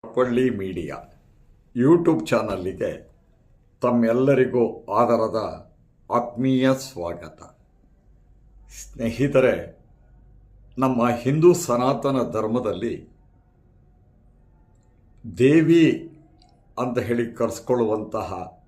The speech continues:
ಮಹಾಮಾಯೆ ಆದಿಶಕ್ತಿ ಪಾರ್ವತಿ ದೇವಿ ಅಂತ ಹೇಳಿ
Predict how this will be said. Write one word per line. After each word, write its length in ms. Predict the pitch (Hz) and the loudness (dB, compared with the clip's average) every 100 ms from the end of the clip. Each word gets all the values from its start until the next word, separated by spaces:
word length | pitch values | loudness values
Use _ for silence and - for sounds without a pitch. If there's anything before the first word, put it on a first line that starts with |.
| 92 | -8
ಮಹಾಮಾಯೆ 880 | 104 107 120 123 104 101 95 82 - _ _ _ _ - | -6 -4 -2 -2 -2 -6 -8 -10 -16 _ _ _ _ -6
ಆದಿಶಕ್ತಿ 1000 | 110 131 151 - 135 - - 117 71 - _ _ _ _ _ _ _ _ _ _ _ _ | 0 2 2 0 -6 -8 -4 -4 -4 -12 _ _ _ _ _ _ _ _ _ _ _ _
ಪಾರ್ವತಿ 560 | 95 117 117 131 147 120 | -4 -2 0 0 -2 -2
ದೇವಿ 240 | 113 104 | -2 -4
ಅಂತ 140 | 98 98 | -8 -10
ಹೇಳಿ 560 | 90 104 107 80 80 | -10 -8 -6 -8 -12